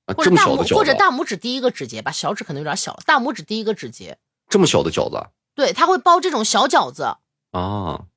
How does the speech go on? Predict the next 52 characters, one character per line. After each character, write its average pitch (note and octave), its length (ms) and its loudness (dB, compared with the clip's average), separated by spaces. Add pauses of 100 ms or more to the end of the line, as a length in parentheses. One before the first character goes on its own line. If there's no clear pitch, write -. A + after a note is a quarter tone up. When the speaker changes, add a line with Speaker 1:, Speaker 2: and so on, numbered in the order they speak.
(140)
Speaker 2:
这 F#4+ 80 2
个 F#4+ 80 4
小 - 200 4
饺 D#4 220 4
子 G3+ 180 -4
也 F#3 80 -2
可 B3 160 -4
以， G#3+ 80 -2
就 - 140 -4
是 D4 60 -4
可 D#4 140 -4
以 F#4 100 6
像 D#4+ 200 0
平 A#3 140 -6
常 A3+ 160 -2
那 A3+ 60 -2
样 F#3+ 160 -2
吃。 C#3+ 420 -2 (340)
Speaker 1:
嗯。 G2+ 280 -2 (200)
Speaker 2:
然 G#3 120 -4
后 E4 140 4
也 A#3 160 -2
可 C4 180 -6
以 D4 160 -4
煮 F#3+ 180 -8
到 G#3+ 120 0
火 F3 160 -4
锅 B3 220 0
里 G#3+ 160 -6
吃。 - 340 -8 (440)
Speaker 1:
哦。 G2 760 -8 (380)
Speaker 2:
其 - 140 -4
他 D#4 120 -2 (160)
也 G3+ 60 0
没 F3 180 -8
啥 F#4 160 -4
特 B3+ 120 -6
别 D#3+ 120 -6
特 F3+ 240 -4
色 F3 240 -6
的， C3 80 -12
我 D3 80 -8
觉 F#3 80 -6
得 C4+ 60 -2
大 F#4 200 -2
家 F4 100 -2
都 F#4+ 140 -4
应 G4 80 -6
该 G#4+ 120 -2
一 A3 100 -4
样 B3 260 -4
吧。 - 180 -6